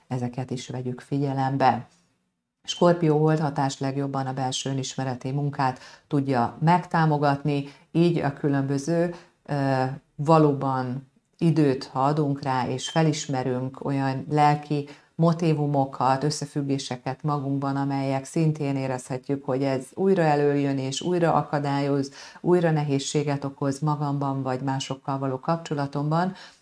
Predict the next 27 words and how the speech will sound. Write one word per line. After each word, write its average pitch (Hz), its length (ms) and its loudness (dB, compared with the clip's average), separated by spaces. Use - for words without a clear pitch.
Ezekre 147 420 -2
a 135 80 -2
témákra 135 540 -2
rá 139 200 -2
tudunk 139 300 -6
fókuszálni, 160 920 -2
hiszen 135 280 -6
a 135 40 -4
Skorpió 139 540 -2
hold 139 320 0
az 139 240 -4
segít 139 600 2
is - 380 -6
közelebb 139 440 -4
menni 139 260 -2
az 135 120 -4
érzelmi, 135 480 -4
lelki 135 360 -2
nehézségeinkhez, 160 960 0
akkor, 139 480 -2
ö, - 60 -4
lehetőség 139 680 0
van, 160 420 0
ö, 139 360 2
átfordulási 139 840 0
pontokat - 840 -6
is - 280 -10